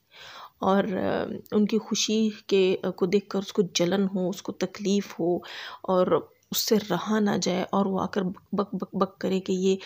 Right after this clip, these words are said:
दिखावा है, तो ये ड्रामा है, तो ये चोंचले हैं, तो इससे तो यही जाहिर होता है कि उस बंदे के अंदर इब्लीसियत है, शैतानी है,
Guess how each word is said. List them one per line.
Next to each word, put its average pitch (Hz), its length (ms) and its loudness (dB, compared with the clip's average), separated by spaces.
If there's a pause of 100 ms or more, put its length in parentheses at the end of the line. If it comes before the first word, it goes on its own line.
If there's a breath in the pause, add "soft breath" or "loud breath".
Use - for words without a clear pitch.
(260 loud breath)
दिखावा 185 460 0
है, 190 180 -2
तो 185 140 -6
ये 185 140 -2
ड्रामा 175 460 0
है, 190 160 0
तो - 140 -4
ये 190 260 -2
चोंचले 190 480 0
हैं, 190 280 2 (320 loud breath)
तो - 100 -8
इससे - 260 0
तो 214 100 4
यही 196 220 4
जाहिर 180 280 0
होता 185 220 -2
है 170 60 -2
कि 196 120 -6
उस - 100 -6
बंदे 180 280 0
के 190 100 -8
अंदर 185 260 -2
इब्लीसियत 185 640 2
है, 190 80 -2
शैतानी 180 600 -2
है, 190 240 -2